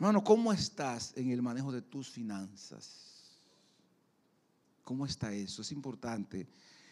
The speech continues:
que haya pulcritud, que haya integridad, que haya buen manejo, que haya buen discernimiento para que tengamos vidas tranquilas, porque una gente que tiene una deuda pendiente, por buena que esté la cama, tú no duermes dándole mente, ¿y cómo yo voy a pagar eso mañana? ¿Y cómo va a ser? Entonces,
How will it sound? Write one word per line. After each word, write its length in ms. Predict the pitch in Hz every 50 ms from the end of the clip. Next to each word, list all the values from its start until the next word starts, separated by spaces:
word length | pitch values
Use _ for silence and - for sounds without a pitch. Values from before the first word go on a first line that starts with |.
| - _ -
que 100 | - 127
haya 300 | 131 143 139 135 131 -
pulcritud, 640 | - 143 135 135 131 - 131 127 110 - - 135 131
que 120 | 135 135
haya 100 | 131 131
integridad, 680 | 135 135 131 - 131 123 123 120 120 120 127 123 123 120
que 120 | - 113 127
haya 240 | 131 143 147 139
buen 480 | 135 117 113 117 123 135 143 147 147 147
manejo, 540 | 143 135 123 120 123 135 147 151 139 135 127
que 100 | - 127
haya 140 | 135 139 135
buen 240 | 127 127 143 139
discernimiento 1120 | 135 135 - - 131 127 123 120 117 120 120 120 123 139 147 156 151 143 135 - 135 131 127 - - - - - - - _
para 220 | - 127 123 131 127
que 180 | - 131 127
tengamos 500 | 120 127 123 120 120 139 147 147 135 135
vidas 280 | 131 143 143 143 139 -
tranquilas, 420 | - 127 127 113 - 139 143 135 -
porque 240 | - 127 - -
una 140 | 127 139 165
gente 340 | 160 170 185 180 151 - 165
que 120 | - 147
tiene 280 | 135 - - 156 151 147
una 200 | 143 147 143 135
deuda 200 | 147 151 156 147
pendiente, 600 | 143 143 135 131 127 127 127 117 98 - 104 - - - - - - - -
por 220 | - 147 156 147 147
buena 260 | 156 196 226 247 240
que 100 | - 202
esté 180 | 196 - 190
la 100 | 185 175
cama, 300 | 160 - 160 156 151 139
tú 100 | - 165
no 120 | 160 175 175
duermes 320 | 170 175 190 185 170 160 151
dándole 260 | 156 165 160 160 156
mente, 320 | 151 170 175 165 151 143
¿y 40 | 135
cómo 160 | 135 170 175
yo 60 | 165 170
voy 40 | 165
a 20 |
pagar 180 | 156 156 151 170
eso 100 | 156 160
mañana? 320 | 147 147 147 165 165 156
¿Y 40 | 143
cómo 180 | - 170 170 160
va 80 | 151
a 20 | 147
ser? 160 | - 160 - - - -
Entonces, 420 | - - 180 165 185 165 156 -